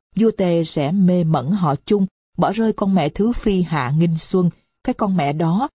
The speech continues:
đã bao phen hãm hại bà Chung, thứ điều trầy di tróc dãy. Cơm nước xong, trời hanh nắng nên đỡ lạnh. Ngoài vườn cây lá vàng rực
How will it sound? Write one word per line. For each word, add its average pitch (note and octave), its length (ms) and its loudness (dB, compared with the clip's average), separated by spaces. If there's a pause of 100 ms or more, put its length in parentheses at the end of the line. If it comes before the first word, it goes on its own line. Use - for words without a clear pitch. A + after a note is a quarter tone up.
(120)
đã D#3 240 0
bao F3 260 -2
phen E3+ 240 -2
hãm D#3 300 -2
hại D#3 320 -2
bà D#3+ 180 0
Chung, F#3 380 0 (260)
thứ A3+ 260 0
điều D#3 420 2 (100)
trầy C#3 380 -2
di D#3+ 300 2
tróc G#3 180 -6
dãy. D#3+ 360 -2 (920)
Cơm E3 220 0
nước A3 160 0
xong, E3+ 360 0 (340)
trời F3+ 200 2
hanh G3 240 -2
nắng A3 340 -2
nên F3 280 2
đỡ D#3 160 -2
lạnh. D3+ 320 -2 (440)
Ngoài F#3+ 140 4 (100)
vườn E3+ 300 2
cây F#3 160 0
lá F3+ 240 0 (100)
vàng D3 280 -2
rực D#3+ 200 -2